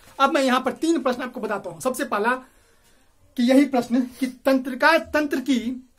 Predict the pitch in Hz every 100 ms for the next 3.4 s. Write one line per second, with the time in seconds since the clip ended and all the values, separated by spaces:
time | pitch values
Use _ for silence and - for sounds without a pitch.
0 | _ - - 208 262 247 285 285 269 320
1 | 349 - - 247 285 294 269 269 277 277
2 | 277 311 277 269 254 262 240 226 226 240
3 | 233 240 381